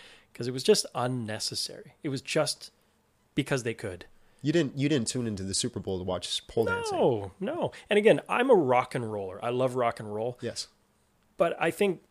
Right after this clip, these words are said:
Speaker 1: when you're doing a large event where millions and millions of people are watching, pick something sort of middle of the road. Gonna appeal to pretty much any audience,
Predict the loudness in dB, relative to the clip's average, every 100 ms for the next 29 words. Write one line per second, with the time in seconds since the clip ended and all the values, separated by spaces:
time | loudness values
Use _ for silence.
0 | -12 -4 -2 -2 2 2 4 2 2 0
1 | 0 -4 -6 -4 -4 -4 -4 0 0 -2
2 | -4 -6 -8 -8 -6 -4 -6 -8 -12 -6
3 | -4 -4 -4 -8 -12 -16 _ -2 0 0
4 | 0 -2 -2 0 -2 -4 -8 -4 2 2
5 | 2 -2 -8 -6 -8 -12 -18 -20 -20 -8
6 | -2 0 -2 _ -12 -10 -4 -2 -2 -6
7 | -8 -6 -4 -6 -6 -6 -4 -4 -6 -10